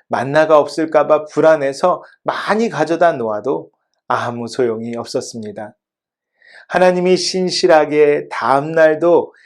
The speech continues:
예비하신 만나를 주실 것을 믿는 사람들은 욕심을 부릴 필요도 없었고 불안해할 필요가 없었습니다.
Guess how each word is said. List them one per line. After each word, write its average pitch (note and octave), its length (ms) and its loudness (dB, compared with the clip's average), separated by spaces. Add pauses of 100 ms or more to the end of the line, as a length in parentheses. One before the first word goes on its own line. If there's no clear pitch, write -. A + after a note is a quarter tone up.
(180)
예비하신 F#3+ 920 2
만나를 G3 520 4
주실 F#3 300 -4
것을 E3 420 0
믿는 G3 400 2
사람들은 C3 680 -2 (540)
욕심을 C#3+ 540 0
부릴 C3 320 -4
필요도 B2 340 0
없었고 F3 800 -2 (300)
불안해할 A#2+ 680 -4
필요가 A#2+ 680 -4
없었습니다. A2 840 -8